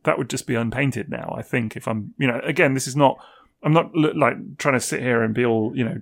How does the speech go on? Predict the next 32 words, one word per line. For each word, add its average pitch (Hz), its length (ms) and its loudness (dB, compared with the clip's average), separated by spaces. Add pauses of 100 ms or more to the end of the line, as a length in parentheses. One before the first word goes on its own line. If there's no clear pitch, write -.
dissing 113 440 0
modern 120 260 0
toys 113 380 -2
and 107 80 -2
things 110 100 -4
like 127 100 -4
that. 127 40 -8
That's 127 160 -4
not - 80 -2
the 127 80 -6
plan, 120 240 0
but 127 260 2
it's, 139 260 0 (460)
it 139 160 0
just 156 160 2
strikes 151 320 4
me 131 80 -2
as 110 80 -4
very 113 540 -2 (240)
obvious 147 420 0
when 123 80 -4
you 117 140 -2
look - 160 -6
at - 60 -10
it. 127 180 -8 (220)
The 202 100 8
other 254 100 8
thing 143 220 -2
is 123 180 2
that 120 260 2
there's 127 320 0
molded, 151 600 2